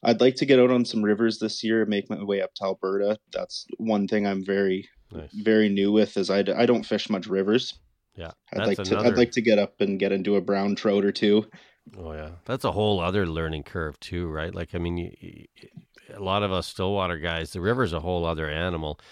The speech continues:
Speaker 2: And I look at some of these guys that are competitive in the fly fishing scene, and they're usually very good on both.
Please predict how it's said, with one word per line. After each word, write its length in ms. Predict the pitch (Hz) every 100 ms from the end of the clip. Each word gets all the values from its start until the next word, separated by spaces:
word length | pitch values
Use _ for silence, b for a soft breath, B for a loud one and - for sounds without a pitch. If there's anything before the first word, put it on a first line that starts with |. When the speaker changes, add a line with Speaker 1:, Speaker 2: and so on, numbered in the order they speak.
| b
Speaker 2:
And 140 | 107 120
I 60 |
look 180 | 160 139
at 80 | 110
some 180 | 117 110
of 80 | 98
these 200 | 95 -
guys 320 | 95 92 87
that 100 | 90
are 60 | 82
competitive 800 | 90 80 98 95 90 85 - -
in 240 | 78 85
the 340 | 82 80 80 78
fly 280 | - 85 85
fishing 340 | 90 - 80
scene, 340 | - 87 80 80
and 160 | 80
they're 160 | 82 80
usually 460 | 98 113 - 73
very 360 | 71 90 95 82
good 280 | 73 87 78
on 240 | 76 71
both. 480 | 69 78 73 64 _